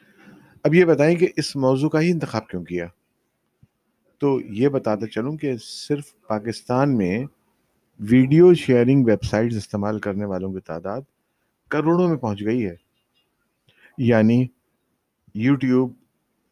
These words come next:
Vimeo، Dailymotion کو تو بہت بڑی تعداد جانتی ہے۔ اب ان میں سے اس وقت YouTube نے اپنی حکمرانی قائم کی ہوئی ہے۔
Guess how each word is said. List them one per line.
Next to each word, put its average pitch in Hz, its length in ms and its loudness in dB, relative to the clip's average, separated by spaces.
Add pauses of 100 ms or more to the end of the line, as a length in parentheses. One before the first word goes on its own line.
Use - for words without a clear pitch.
(140)
Vimeo، 127 460 2 (560)
Dailymotion 139 580 -2
کو 139 200 -10
تو 151 280 -8 (640)
بہت 127 220 0
بڑی 160 200 4
تعداد 120 280 2
جانتی 92 420 -4
ہے۔ 80 60 -16 (1600)
اب 165 140 0 (160)
ان 135 180 2
میں 165 120 2
سے 147 340 0
اس - 220 -10
وقت 147 260 -2 (720)
YouTube 156 540 4
نے 160 280 0
اپنی 139 340 -6
حکمرانی 107 500 -8
قائم 92 260 -8
کی 82 180 -12
ہوئی 78 220 -12
ہے۔ 90 80 -20